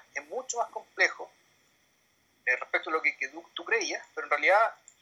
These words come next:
lo subyacente respecto a ese hallazgo es que no solo el mundo es más complejo, sino que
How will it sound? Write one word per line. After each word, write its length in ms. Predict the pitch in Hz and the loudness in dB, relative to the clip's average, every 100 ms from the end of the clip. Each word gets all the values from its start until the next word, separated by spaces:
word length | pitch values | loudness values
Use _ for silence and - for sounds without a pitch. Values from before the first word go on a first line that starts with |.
| _ - | _ -14
lo 60 | - | -14
subyacente 560 | - - - 254 - | -8 -6 -4 -6 -2
respecto 500 | 175 - - - 160 | -2 -2 -6 -4 2
a 60 | 156 | 2
ese 160 | - | 2
hallazgo 340 | 175 196 165 175 | 4 4 4 0
es 140 | 196 - | -2 -2
que 180 | - - _ _ _ _ _ _ _ _ _ _ _ _ _ _ _ _ - - | -12 -12 _ _ _ _ _ _ _ _ _ _ _ _ _ _ _ _ -20 -2
no 80 | 202 | 0
solo 220 | 247 240 | 0 -2
el 40 | |
mundo 160 | 233 220 | -2 -4
es 40 | 208 | -4
más 80 | |
complejo, 500 | - 156 _ 247 - | -4 -10 _ -2 -2
sino 260 | - - 180 | -6 -8 -6
que 240 | 185 185 | -4 -4